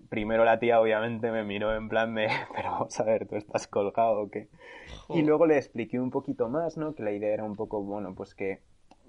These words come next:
Speaker 1: que viajo y que no me apetece estar centrándome en, muchas veces en, en pensar en lo que tengo que cocinar o que preparar, ¿no?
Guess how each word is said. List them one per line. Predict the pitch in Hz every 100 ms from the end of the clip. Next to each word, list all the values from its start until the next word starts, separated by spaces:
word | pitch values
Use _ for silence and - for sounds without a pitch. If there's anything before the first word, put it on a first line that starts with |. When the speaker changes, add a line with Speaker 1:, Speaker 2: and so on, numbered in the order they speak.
| - -
Speaker 1:
que | 113 104 104 98 98
viajo | 95 110 120 - - 120 120
y | 120
que | 110
no | 104
me | 107
apetece | 104 101 104 - 104 101 98 101
estar | 104 - 101
centrándome | - 95 95 - 104 101 98 98 - _ _ _ -
en, | 110 101 98 98 95 95 98 98 - - - -
muchas | 107 110 - 107
veces | 107 113 -
en, | 101 80 -
en | 101
pensar | 92 92 92 - 113
en | 107 95
lo | -
que | 95
tengo | 104 101 95
que | - 95
cocinar | - - 95 117 131
o | 113
que | 107
preparar, | 95 - 85 123 131 120
¿no? | 117